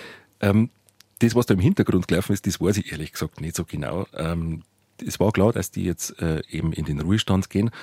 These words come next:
und im Hintergrund sind Verhandlungen gelaufen, dass ein neuer Orden kommen sollte. <clears throat> Und dann ist es, Gott sei Dank, hat das funktioniert. Es ist,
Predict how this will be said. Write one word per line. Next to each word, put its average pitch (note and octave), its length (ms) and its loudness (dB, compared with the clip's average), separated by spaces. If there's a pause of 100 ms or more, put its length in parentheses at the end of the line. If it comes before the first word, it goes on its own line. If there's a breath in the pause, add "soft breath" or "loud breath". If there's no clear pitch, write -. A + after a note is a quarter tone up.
(260 loud breath)
und G2+ 100 0
im E2+ 80 2
Hintergrund F2+ 420 0
sind E2 180 0
Verhandlungen E2 480 0
gelaufen, D#2 380 -6 (400 loud breath)
dass - 400 -2
ein D#3 340 -2 (360)
neuer E2 320 2
Orden D2 360 -8 (180)
kommen D#2+ 220 -2
sollte. - 280 0 (200)
<clears throat> G#2 420 0
Und D#2+ 400 -6
dann D#2 240 -2
ist - 240 -4
es, - 220 -6
Gott - 180 2
sei - 320 -2
Dank, A2+ 400 0
hat G#2 160 2
das F#2+ 140 -2
funktioniert. E2 580 -6
Es D#2 160 -6
ist, - 260 -10